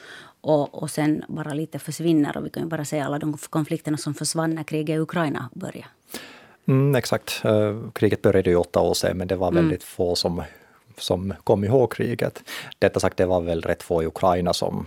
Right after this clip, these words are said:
Speaker 2: som kom ihåg det heller, så att, eh, även där det var rätt, rätt isolerat. Eh,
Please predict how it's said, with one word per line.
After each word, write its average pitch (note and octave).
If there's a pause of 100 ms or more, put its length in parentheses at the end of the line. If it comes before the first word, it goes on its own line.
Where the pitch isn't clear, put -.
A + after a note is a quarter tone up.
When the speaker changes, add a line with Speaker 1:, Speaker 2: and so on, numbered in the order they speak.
Speaker 2:
som G#2
kom G2
ihåg G2
det G2+
heller, B2
så -
att, A2
eh, G2+
även F#2
där E2+
det E2
var E2
rätt, -
rätt -
isolerat. A#2+ (100)
Eh, A2+